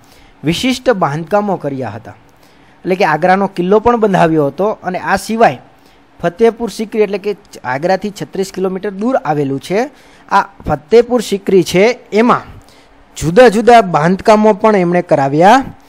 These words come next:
હતા. એટલે આપને મિત્રો હવે આ આગ્રા છે અને ફતેહપુર સિકરી છે એમની સંપૂર્ણ ચર્ચા આપણે છે ઈ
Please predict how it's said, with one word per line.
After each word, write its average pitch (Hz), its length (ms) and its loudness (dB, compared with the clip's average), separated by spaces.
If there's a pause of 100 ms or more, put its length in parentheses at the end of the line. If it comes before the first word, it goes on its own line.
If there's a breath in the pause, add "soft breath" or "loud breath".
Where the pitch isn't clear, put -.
(200 soft breath)
હતા. 160 300 0 (360 loud breath)
એટલે 147 140 -2
આપને 196 500 -2 (560)
મિત્રો 196 340 2
હવે 156 260 0
આ 185 500 0
આગ્રા 185 360 0
છે 165 380 -2
અને 185 420 2 (440 soft breath)
ફતેહપુર 202 440 0
સિકરી 190 460 -6
છે 202 320 -2 (440 soft breath)
એમની 226 280 2
સંપૂર્ણ 240 720 0
ચર્ચા 190 440 -2 (1040 loud breath)
આપણે 220 400 2
છે - 160 -2
ઈ 208 240 0